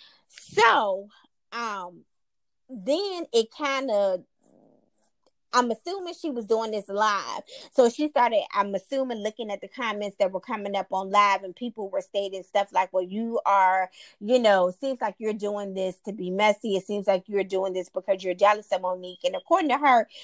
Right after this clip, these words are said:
she's not jealous of Monique at all. Monique don't have nothing that she want or need or this, that, and the third. She's always been independent. She's always been on her own. She, you know, if her and her husband got divorced today, she could stand on her own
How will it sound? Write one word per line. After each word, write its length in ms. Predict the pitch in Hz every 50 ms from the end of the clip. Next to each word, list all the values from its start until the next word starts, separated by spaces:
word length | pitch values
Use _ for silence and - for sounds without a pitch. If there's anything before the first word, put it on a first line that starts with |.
| - -
she's 340 | - - 320 320 349 294 254
not 320 | 220 214 208 220 202 190
jealous 320 | 185 202 202 214 208 - -
of 80 | 208
Monique 380 | 202 196 196 196 196 208 208 -
at 100 | 208 202
all. 200 | 202 196 202 208
Monique 340 | 196 190 190 190 202 202 196
don't 180 | 202 202 208
have 140 | 220 196 202
nothing 340 | 202 196 185 202 - 208 196
that 160 | 190 185 180
she 220 | - - 247 240
want 360 | 220 190 196 190 202 208 - - -
or 120 | 190 185 190
need 420 | 190 202 208 214 208 202 202 202 _ - - - - -
or 100 | - 202
this, 220 | 196 202 196 196 196
that, 140 | - 196 196
and 100 | 196 196
the 60 | 196
third. 320 | - - 196 190 190 185
She's 240 | - - - 226 208 - -
always 480 | - 190 185 196 196 202 202 208 196 196
been 240 | 180 185 190 196 - -
independent. 600 | 202 196 190 196 190 - 240 208 196 196 196 190
She's 220 | - - 208 190 - -
always 460 | 226 190 196 196 - 202 196 190 190
been 180 | 185 190 196 196
on 160 | 196 202 202 -
her 160 | 226 214 - - -
own. 400 | 196 196 196 196 190 190 196 _ _ - - - - _
She, 220 | - - - -
you 160 | 208 196 240 247
know, 200 | 220 190 185 185
if 80 | 175 -
her 180 | 208 208 226 226
and 80 | 233
her 160 | 247 214 202
husband 580 | 208 233 208 214 208 208 208 202 202 185 185 190
got 240 | 196 196 196 185 190
divorced 400 | 185 180 185 196 208 202 - -
today, 300 | 208 196 190 196 196 196
she 200 | 190 - 247 240
could 160 | - 220 190
stand 280 | - - 208 202 196 190
on 80 | 190
her 160 | 208 208 190 -
own 260 | - 185 185 190 190